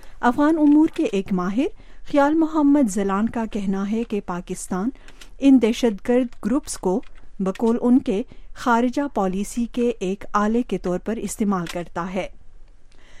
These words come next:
پاکستان ان الزامات کو رد کرتا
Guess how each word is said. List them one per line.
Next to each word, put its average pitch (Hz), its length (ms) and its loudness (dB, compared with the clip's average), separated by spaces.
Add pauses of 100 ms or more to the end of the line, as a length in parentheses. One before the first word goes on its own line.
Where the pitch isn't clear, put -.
(500)
پاکستان 320 680 0
ان 262 220 6
الزامات 185 600 0
کو 233 200 -4
رد 190 240 -2
کرتا 180 360 -6